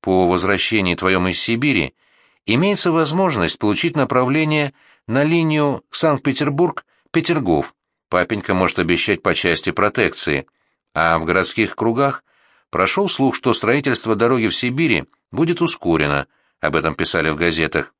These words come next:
В частности, в Санкт-Петербургском вестнике напечатали постановление Государственной Думы. Всё это даёт веские основания надеяться на приближение срока твоего возвращения.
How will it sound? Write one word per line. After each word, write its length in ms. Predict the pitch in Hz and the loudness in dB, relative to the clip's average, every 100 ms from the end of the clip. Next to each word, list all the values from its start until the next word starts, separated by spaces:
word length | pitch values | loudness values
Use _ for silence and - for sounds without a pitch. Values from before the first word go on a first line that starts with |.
| _ _ _ _ _ | _ _ _ _ _
В 40 | |
частности, 520 | 101 87 95 - 95 | -4 -2 -4 -2 0
в 80 | 85 | 0
Санкт-Петербургском 800 | 101 87 92 82 87 90 - 87 | 0 -2 -2 -2 0 0 0 0
вестнике 560 | 95 110 - 76 76 - _ _ _ _ | 2 0 -2 -2 -4 -4 _ _ _ _
напечатали 600 | 98 113 147 185 175 160 | -2 0 0 0 0 -2
постановление 720 | 143 131 - 120 123 151 143 | 0 -2 0 0 2 2 2
Государственной 720 | 104 - 104 123 120 131 131 | 0 -2 0 0 0 -2 -2
Думы. 420 | 110 85 78 69 - _ _ _ | 0 0 0 -4 -8 _ _ _
Всё 240 | - - 87 | -12 0 0
это 160 | 85 | 2
даёт 240 | 85 87 82 | 2 2 4
веские 340 | 90 85 92 | 0 2 0
основания 520 | 85 92 92 104 92 | 0 0 2 2 2
надеяться 640 | 80 80 87 90 - 90 82 _ _ - | 0 0 2 0 0 -4 -4 _ _ -4
на 160 | 107 | -2
приближение 680 | 98 107 101 120 110 95 85 | 0 0 0 0 2 2 2
срока 380 | 82 101 131 131 | 0 0 0 0
твоего 340 | - 95 90 104 | -2 0 2 2
возвращения. 720 | 101 101 - 80 76 73 | 0 0 0 -2 0 -2